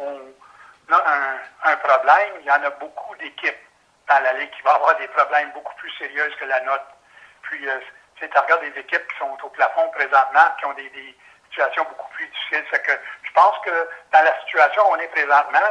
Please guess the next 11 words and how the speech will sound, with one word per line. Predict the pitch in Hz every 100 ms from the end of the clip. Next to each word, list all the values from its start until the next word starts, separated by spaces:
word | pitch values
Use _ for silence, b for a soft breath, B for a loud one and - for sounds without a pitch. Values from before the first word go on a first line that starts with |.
| 180
là, | 185 185 B B - 147
euh, | 147 -
où | - 160
Marc | 156 180 - 156
a | 147 143
laissé | 143 - -
l'équipe, | 147 139 - 190 - b b b -
euh, | 139 143 139
avec | 156 - 143
un, | 139 139 139 143 143 139
avec | 147